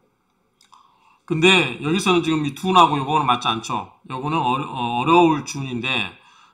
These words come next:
여기 둔은 뭐죠? 우리 천산둔 있었죠? 천산둔. 천산둔, 천산 둔, 천산둔. 천, 팔간산 상현. 자, 이게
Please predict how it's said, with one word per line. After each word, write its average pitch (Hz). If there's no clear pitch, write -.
여기 165
둔은 165
뭐죠? 185
우리 135
천산둔 214
있었죠? 117
천산둔. 147
천산둔, 180
천산 -
둔, 143
천산둔. 170
천, 190
팔간산 156
상현. 127
자, 120
이게 131